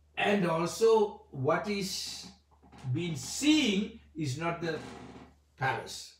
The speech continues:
So you can see, if I see in the landscape of these archaeological ruins which I saw, whether there is a Vanganga.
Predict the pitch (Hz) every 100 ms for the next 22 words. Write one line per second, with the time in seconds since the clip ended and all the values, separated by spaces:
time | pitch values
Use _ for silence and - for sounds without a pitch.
0 | _ _ _ _ _ _ _ _ _ _
1 | _ - 151 151 147 180 185 180 151 -
2 | - 220 214 135 120 120 - - - -
3 | - - - - - 131 120 151 196 269
4 | - - 233 247 226 196 185 196 196 -
5 | - - _ _ _ _ _ _ _ _
6 | _ - 147 151 151 170 208 202 - 208
7 | 208 202 180 156 165 170 - - - -
8 | _ _ _ _ 120 139 180 165 151 147
9 | 156 147 117 147 147 131 131 123 117 110
10 | - - 107 117 - - - _ - 113
11 | 127 123 127 131 151 123 165 143 98 95
12 | 95